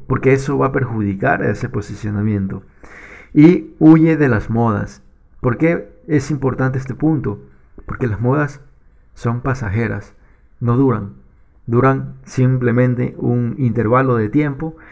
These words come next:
y lo que queremos es posicionar la marca en la mente de nuestros consumidores a través del tiempo, a través de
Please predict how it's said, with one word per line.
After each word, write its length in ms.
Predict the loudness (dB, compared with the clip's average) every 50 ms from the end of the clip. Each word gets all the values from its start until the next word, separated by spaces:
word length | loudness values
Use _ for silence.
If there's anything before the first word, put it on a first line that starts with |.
| -20 -20 -18 -8 -2
y 80 | 0
lo 140 | 2 2 4
que 120 | 4 2 2
queremos 480 | 4 2 4 4 2 0 -2 -2 -4
es 240 | -6 -6 -6 -10 -20 -20 _ -8
posicionar 640 | -6 -6 -6 -6 -12 -14 -10 -8 -6 -4 -4 -4 -4
la 120 | -4 -2
marca 360 | -2 -2 -4 -4 -8 -10 -10 -6
en 120 | -6 -6
la 80 | -4 -4
mente 280 | -4 -4 -4 -6 -6 -6
de 20 |
nuestros 280 | -4 -6 -6 -6 -6 -6
consumidores 680 | -6 -6 -4 -4 -4 -2 0 0 0 0 -2 -6 -6 -10
a 80 | -8
través 240 | -6 -6 -6 -4 -4
del 180 | -4 -4 -4 -2
tiempo, 360 | -2 -2 -2 -2 -6 -8 -8 -8
a 60 | -8
través 300 | -6 -4 -4 -4 -4 -2
de 320 | -2 -2 -2 -2 -8 -10